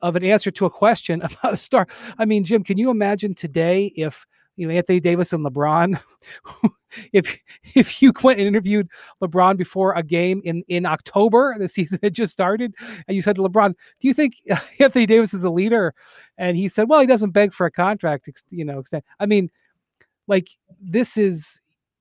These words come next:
you were able to get that from guys. And, um, I think part of it is your fearless, I mean, you have a, uh, you have a, a good title, uh, Talking to Goats, but,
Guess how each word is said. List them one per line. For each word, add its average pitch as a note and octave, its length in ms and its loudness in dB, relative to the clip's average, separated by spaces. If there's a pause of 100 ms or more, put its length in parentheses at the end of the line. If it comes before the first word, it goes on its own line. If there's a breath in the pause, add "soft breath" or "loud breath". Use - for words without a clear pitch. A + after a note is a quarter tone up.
(320)
you G3+ 280 2
were C#4 160 2
able A3 260 0
to G3 140 -6
get A3 180 -2
that - 220 0
from C#3 160 -12
guys. C3 500 -16
And, E3 500 -4
um, D#3+ 540 -4
I F3+ 100 2
think A#3 220 -2 (260)
part G#3 180 2
of A#3 100 0
it F#3 60 0
is D#3+ 160 2
your D#3+ 120 -4
fearless, G3+ 760 -4
I F3+ 60 -4
mean, F#3+ 220 2 (340 loud breath)
you G3+ 140 4
have C4 180 6
a, G#3 220 8
uh, E3+ 160 6
you F#3 140 4
have B3+ 120 6
a, G3+ 80 4 (180)
a F3 100 -6
good F3 320 0
title, D#3+ 580 -6 (100)
uh, C#3+ 580 -6
Talking F3 340 -2
to C#3+ 80 -8
Goats, F3 380 0
but, D3+ 220 -4